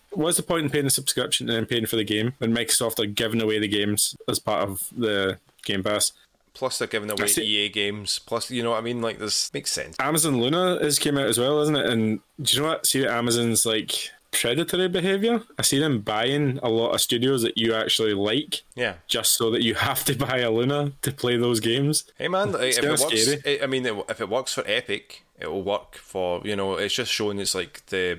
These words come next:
Speaker 2: that's how they're gonna make their money, and it'll be the, you know, the company that makes the most money will win at the end of it. And depending on who they're marketed to or who's gonna be, you know, the next big game. I mean, you just need to think, well, what's gonna be the next, the next big seller?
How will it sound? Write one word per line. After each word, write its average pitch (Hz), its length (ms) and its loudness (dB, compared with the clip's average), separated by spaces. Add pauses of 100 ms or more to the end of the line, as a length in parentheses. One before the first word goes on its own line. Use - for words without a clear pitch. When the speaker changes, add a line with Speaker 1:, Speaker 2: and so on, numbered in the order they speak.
Speaker 2:
that's - 240 -2
how 101 140 -2
they're 95 80 -4
gonna 95 260 -4
make 90 240 -6
their 95 100 -6
money, 98 300 -2
and 90 300 -6
it'll 87 120 -10
be 92 240 -4
the, 90 360 -2 (220)
you 90 80 -10
know, 85 220 -6 (120)
the 113 80 -2
company 117 280 -6
that 107 40 -6
makes 101 160 -4
the 110 40 -4
most 101 220 -4
money 107 180 -2
will 110 160 0
win 143 180 -2 (120)
at 147 80 -8
the 139 80 -4
end 143 160 -2
of 147 160 0
it. 143 140 -2
And 101 280 -6
depending 107 640 -4
on 101 180 -4
who 107 120 -4
they're 101 100 -4
marketed 101 480 -4
to 113 320 -4
or 90 360 -2
who's 101 300 -2
gonna 95 220 -4
be, 95 100 -4
you 92 240 -4
know, 98 160 -2
the 95 100 -4
next 104 240 -4
big 104 320 -6 (320)
game. 131 340 -4
I 120 60 -6
mean, 113 300 -2
you 131 100 -4
just 156 180 -2
need 147 140 -4
to 107 60 -8
think, 123 480 -8
well, 123 100 -2
what's 139 160 0
gonna 127 180 -2
be 104 280 -2
the 101 140 -8
next, - 600 -2
the 101 80 -4
next 98 220 -4
big 107 200 -4
seller? 139 400 0